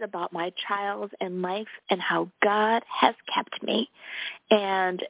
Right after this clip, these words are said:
it shows how God has blessed me and my family." I love that. Now, I have had an opportunity to have Deborah on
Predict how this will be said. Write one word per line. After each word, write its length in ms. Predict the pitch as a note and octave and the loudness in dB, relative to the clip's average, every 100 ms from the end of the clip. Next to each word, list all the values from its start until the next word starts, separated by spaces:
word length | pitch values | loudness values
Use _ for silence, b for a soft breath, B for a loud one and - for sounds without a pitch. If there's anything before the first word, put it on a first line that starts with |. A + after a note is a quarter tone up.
| - | 2
it 140 | G3 - - - | 2 2 -2 0
shows 340 | C4+ - - - - B B | 0 0 -4 -12 -18 B B
how 180 | - F#3 | 4 4
God 300 | F3+ E3+ E3 | 4 0 0
has 200 | - F#3 - | -2 -4 0
blessed 500 | G#3 E3 - - - | 2 2 0 -10 -6
me 300 | G#3 A#3 F4+ G4+ - _ - _ - | 0 2 2 -2 -8 _ -16 _ 2
and 400 | F3+ B2+ D3 D#3 - | 2 -2 -6 -8 -4
my 380 | F3+ E3 E3 F3 - | 0 0 0 -4 2
family." 460 | F3 E3 F#3 G3+ G#3+ B B B - | 2 2 0 0 0 B B B 4
I 380 | A3+ G#3+ G#3 - - | 4 4 -2 -2 -2
love 480 | A3 G#3 G#3 G#3+ G#3+ | -2 -2 -2 0 -2
that. 200 | A3 A#2+ - - B - | -4 -6 -6 -6 B 4
Now, 140 | D4+ - | 4 4
I 120 | G#4 D5 | 0 0
have 380 | - C#4 C4+ - | -2 -2 -2 -2
had 280 | - F3 F3 | -2 -2 -2
an 120 | E3+ E3+ | 0 0
opportunity 680 | - F#3+ - F3 F3 - - B - | -2 -10 -4 -2 -2 -4 -4 B 2
to 80 | D#4 | 4
have 380 | A#3+ G#3 G3 G3 G#3+ | 4 2 0 0 0
Deborah 420 | F#3+ G3 F#3+ F#3+ - | 4 4 2 -2 -2
on 420 | - F#3 F#3 F#3+ | 0 0 0 0